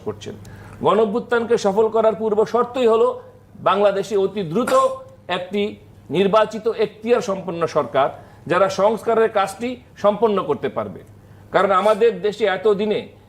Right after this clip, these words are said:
বিগত সময়ে বিরাট বৈষম্য হয়েছে এবং সেই বৈষম্যের বিরুদ্ধেই ছিল এই অভ্যুত্থান। আমাদের শ্রমিকদেরকে গুলি করে হত্যা করা হয়েছে এই অভ্যুত্থানের পরেও, এবং শ্রমিকদের ন্যায্য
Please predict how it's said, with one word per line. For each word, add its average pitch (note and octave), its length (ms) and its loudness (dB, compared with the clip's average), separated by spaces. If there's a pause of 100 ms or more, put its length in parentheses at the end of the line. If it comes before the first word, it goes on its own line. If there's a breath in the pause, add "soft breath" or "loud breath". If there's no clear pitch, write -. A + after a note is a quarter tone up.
(340 soft breath)
বিগত G3 340 2
সময়ে A3 320 0
বিরাট C4+ 420 2
বৈষম্য G3 380 0
হয়েছে C3 320 -6 (540 soft breath)
এবং G#3+ 300 2
সেই A#3+ 180 0
বৈষম্যের A#3 580 0
বিরুদ্ধেই A#3+ 440 -4
ছিল A#3 220 0
এই G3+ 180 4
অভ্যুত্থান। C#3+ 480 -8 (520 soft breath)
আমাদের G#3+ 360 4
শ্রমিকদেরকে A3 680 0
গুলি B3+ 220 -2
করে B3+ 200 2
হত্যা A3 200 2
করা F#3 180 0
হয়েছে F3+ 300 -2
এই G3+ 220 4
অভ্যুত্থানের F#3+ 480 0
পরেও, A3+ 320 4 (920 soft breath)
এবং F#3 280 2
শ্রমিকদের A3 560 2
ন্যায্য F#3 340 -4